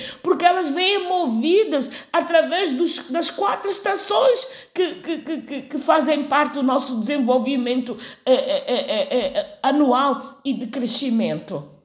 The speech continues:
Você não pode só viver no verão. Você não pode só viver na primavera. Você não pode só viver no outono. E você também não pode apenas viver no inverno.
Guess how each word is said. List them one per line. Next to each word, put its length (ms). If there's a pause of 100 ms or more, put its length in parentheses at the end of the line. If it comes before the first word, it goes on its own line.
(520)
Você 300
não 220
pode 440
só 200
viver 360
no 120
verão. 520 (720)
Você 320
não 320
pode 360
só 180
viver 320
na 140
primavera. 920 (340)
Você 320
não 200
pode 460
só 200
viver 400
no 120
outono. 760 (320)
E 60
você 280
também 260
não 180
pode 320
apenas 400
viver 340
no 100
inverno. 1000